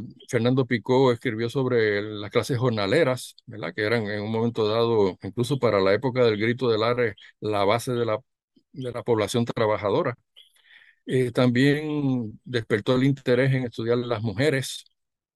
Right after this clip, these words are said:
¿verdad? Y la incorporación de las mujeres en el ámbito del trabajo y sus luchas por,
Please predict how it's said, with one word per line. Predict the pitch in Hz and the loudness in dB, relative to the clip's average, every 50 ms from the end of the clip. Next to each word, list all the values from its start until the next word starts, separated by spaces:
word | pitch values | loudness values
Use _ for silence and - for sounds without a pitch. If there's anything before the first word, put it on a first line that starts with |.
| - _ | -20 _
¿verdad? | - 120 123 131 139 143 | -14 -12 -10 -10 -8 -8
Y | 143 123 110 107 101 | -6 -4 -4 -2 -2
la | 95 | -2
incorporación | 104 95 - 101 98 - 101 98 95 - 120 110 | 0 0 0 -2 0 0 0 0 0 0 -2 0
de | 113 117 | 2 2
las | 117 110 | 2 2
mujeres | 107 117 107 107 113 117 117 117 107 | 2 0 0 0 0 0 0 0 0
en | 113 110 104 | -2 -2 -2
el | 98 104 | -2 -2
ámbito | 107 107 104 110 101 117 110 101 | -2 -2 -4 -4 -2 0 0 0
del | 101 101 | 0 -2
trabajo | - - 95 92 101 123 147 156 123 131 127 - _ - _ _ _ _ _ | -2 -2 0 0 2 2 2 2 0 -2 -2 -4 _ -20 _ _ _ _ _
y | 113 110 | -8 -6
sus | - - 107 104 | -6 -6 -6 -4
luchas | 107 117 127 143 143 - 131 120 - _ | 0 2 2 2 2 0 -4 -4 -4 _
por, | - 120 113 110 104 101 95 | -6 -4 -2 -2 -4 -4 -8